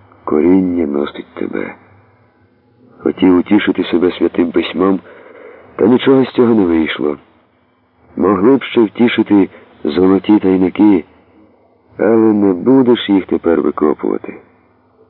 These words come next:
Може, один показати Стьопочці? А встигнеться.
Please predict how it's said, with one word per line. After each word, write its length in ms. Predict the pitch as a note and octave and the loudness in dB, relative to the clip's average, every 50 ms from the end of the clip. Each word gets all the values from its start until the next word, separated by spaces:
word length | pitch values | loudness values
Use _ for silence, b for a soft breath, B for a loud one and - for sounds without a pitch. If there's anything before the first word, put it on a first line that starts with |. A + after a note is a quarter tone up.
| _ _ _ _ _ _ _ _ _ _ _ _ _ _ _ _ - | _ _ _ _ _ _ _ _ _ _ _ _ _ _ _ _ -4
Може, 240 | - F2 F2+ F2 F2+ | -2 -2 0 0 0
один 280 | F2 E2+ F2 F2+ F2 E2 | 2 2 2 2 0 0
показати 480 | - - - E2+ E2 F2+ F2+ - E2 | -2 -4 -4 -2 0 0 0 -2 -2
Стьопочці? 640 | - - - A#2+ A#2 - F2 - _ - - - F2+ - - _ _ _ _ _ _ _ _ _ _ _ _ _ _ _ _ _ _ _ _ _ _ _ _ _ _ - | -4 -2 -2 -2 -2 -2 -4 -8 _ -10 -10 -10 -10 -10 -14 _ _ _ _ _ _ _ _ _ _ _ _ _ _ _ _ _ _ _ _ _ _ _ _ _ _ -8
А 100 | - - | -8 -8
встигнеться. 840 | - - - E2+ E2 E2+ E2 D#2+ D#2 D#2 D#2 - - - C#2 C#2+ | -8 -10 -4 0 0 2 2 0 0 -2 -4 -4 -4 -4 -6 -6